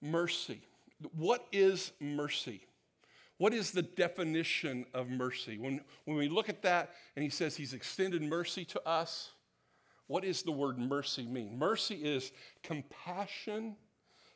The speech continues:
and forgiveness shown towards someone who deserves punishment. In other words, everyone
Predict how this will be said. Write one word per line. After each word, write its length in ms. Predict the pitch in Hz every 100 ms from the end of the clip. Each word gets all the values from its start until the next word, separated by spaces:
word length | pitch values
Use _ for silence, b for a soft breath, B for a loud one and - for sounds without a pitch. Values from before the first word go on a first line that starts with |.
| b
and 180 | 147 151
forgiveness 880 | - 131 117 185 151 120 107 - - b b -
shown 440 | - 190 185 180
towards 380 | - 165 147 -
someone 560 | - 180 143 127 131 127 b b 165
who 100 | 147
deserves 880 | 139 120 120 147 147 139 - - _ _ _
punishment. 460 | 143 127 104 - - _ _ _ _ _ _ _ _ _ _ _ _ _ _ _ _ _ _ _ _ _ _ _ _ _ _ _ _ - -
In 80 |
other 160 | 156 180
words, 500 | 143 127 135 - - _ _ _ -
everyone 920 | 175 202 127 131 139 123 120 123 143